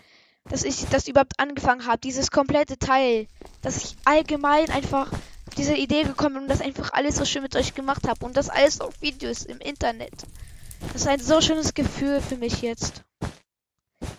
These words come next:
Zu wissen, dass jetzt alles auf Folge, wenn ich das mal f-, vermisse, dann kann ich mir immer noch angucken.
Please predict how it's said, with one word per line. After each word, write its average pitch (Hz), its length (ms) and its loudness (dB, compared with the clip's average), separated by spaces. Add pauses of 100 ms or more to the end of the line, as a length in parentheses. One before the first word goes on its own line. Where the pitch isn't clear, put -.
(880)
Zu 247 200 -4
wissen, 311 600 0 (680)
dass - 180 -2
jetzt 277 160 -2
alles 285 280 6
auf 262 100 2
Folge, 294 480 4
wenn 269 220 -2
ich 247 60 -8
das 262 200 -2
mal 262 160 4
f-, - 180 -6 (300)
vermisse, 277 380 0
dann 269 120 -2
kann 269 200 2
ich - 160 -6
mir 262 160 -8
immer 254 160 -2
noch 254 160 -2
angucken. 240 540 -6